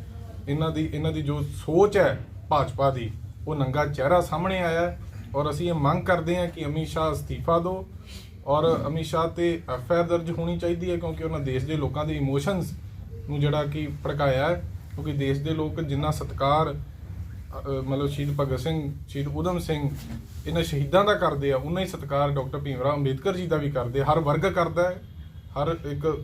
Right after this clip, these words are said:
ਵਿਅਕਤੀ ਉਹਨਾਂ ਦਾ ਜਿਹੜਾ, ਹਰ ਇੱਕ ਨੌਜਵਾਨ ਉਹਨਾਂ ਦਾ ਸਤਿਕਾਰ ਕਰਦਾ ਹੈ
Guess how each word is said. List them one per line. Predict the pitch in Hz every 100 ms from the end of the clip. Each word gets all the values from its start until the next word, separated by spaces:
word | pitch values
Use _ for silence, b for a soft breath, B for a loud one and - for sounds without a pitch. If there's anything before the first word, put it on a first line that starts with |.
| 139 127
ਵਿਅਕਤੀ | 131 135 - 190
ਉਹਨਾਂ | 170 160
ਦਾ | 151
ਜਿਹੜਾ, | 143 143 139
ਹਰ | 135
ਇੱਕ | 151 143
ਨੌਜਵਾਨ | 135 131 156 165
ਉਹਨਾਂ | 143 143
ਦਾ | 139
ਸਤਿਕਾਰ | 139 135 120 117
ਕਰਦਾ | 110 120 117
ਹੈ | 139